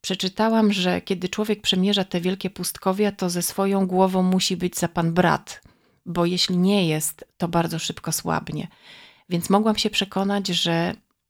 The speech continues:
ja byłam za pan brat ze swoją głową, że ona była silna, że właściwie ogromno-, czerp-, umiałam czerpać przyjemność i dostrzegać piękno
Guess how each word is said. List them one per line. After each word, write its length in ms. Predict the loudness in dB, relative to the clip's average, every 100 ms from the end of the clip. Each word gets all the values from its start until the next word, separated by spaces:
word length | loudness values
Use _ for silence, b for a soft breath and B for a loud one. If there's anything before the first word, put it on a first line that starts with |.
| _ _ _ _ _
ja 260 | -2 0 -2
byłam 300 | -4 -2 -2
za 120 | -4
pan 220 | -4 -4
brat 280 | -2 -2 -4
ze 60 | -8
swoją 380 | -8 -6 -6 -6
głową, 360 | -6 -8 -10 -18 b b b
że 120 | -6 0
ona 180 | 2
była 220 | 2 0 0
silna, 520 | 0 -2 -4 -6 -8 _ b b b b
że 180 | -2 -2
właściwie 560 | 0 -2 0 0 0 0
ogromno-, 600 | 0 2 2 0 0 -4
czerp-, 300 | -2 -4 _
umiałam 380 | 2 4 4 2
czerpać 440 | 2 0 0 -4
przyjemność 760 | -4 -2 2 2 2 0 -2 -4
i 80 | -4
dostrzegać 580 | -4 -2 -2 -2 -2 -4
piękno 640 | 0 2 0 0 -2 -4